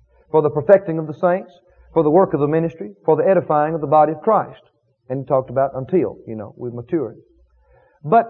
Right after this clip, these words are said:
notice that He does not mention an order there. I'm not saying the order that's there is not significant, but He does not mention an order there like He does here.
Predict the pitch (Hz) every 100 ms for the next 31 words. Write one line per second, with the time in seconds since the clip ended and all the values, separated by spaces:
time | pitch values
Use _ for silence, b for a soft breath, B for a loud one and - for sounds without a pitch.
0 | - - _ _ _ _ _ 160 220 285
1 | 269 - 196 208 180 269 202 247 214 233
2 | 277 - 190 185 190 185 - 220 269 247
3 | 151 131 120 113 127 165 - 135 175 185
4 | 202 269 247 185 208 196 151 165 139 202
5 | 185 175 - 135 139 170 143 139 196 294
6 | 135 - - b b b 143 196 - -
7 | 147 208 269 220 226 214 285 247 208 185
8 | 220 285 220 156 160 180 175 170 175 180
9 | 175 190 190 277 -